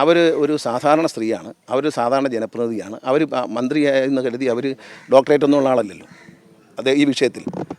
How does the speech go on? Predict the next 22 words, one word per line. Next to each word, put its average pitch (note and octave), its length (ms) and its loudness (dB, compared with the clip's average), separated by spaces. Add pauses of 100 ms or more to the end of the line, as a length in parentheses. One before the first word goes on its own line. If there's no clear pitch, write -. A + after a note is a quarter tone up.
(180)
അതുകൊണ്ട് D#3+ 300 -2
അവരെ A3 260 -2
ഒരു C4+ 80 -2 (120)
പ്രതിഷേധിക്കുന്നതിൽ F3 680 2
ഒരു D#3+ 120 4
ആവശ്യമില്ല. D3+ 280 2
ഒരു D#3 80 -4
പ്രതിഷേധം, A3 480 4 (200)
നാട്ടിലൊരു D#3+ 400 2 (380)
അരാജകത്വം D3 520 0
സൃഷ്ടിക്കുക B2 340 -10
എന്നുള്ളൊരു A#2 280 -6
പ്രതിഷേധം B2+ 360 -4
എന്നുള്ളതിനപ്പുറത്തേക്ക് G#2+ 720 -6 (220)
ഞാനതിൽ D#3+ 340 2 (520)
ഒരു C#3 140 0
കാര്യവും A#2+ 280 2
കാണുന്നില്ല. A2 380 -6
ഞാൻ D3+ 140 4
എത്ര B3 120 6 (100)
ആലോചിച്ചിട്ടും E3 460 0 (320)
ആ D#3 120 4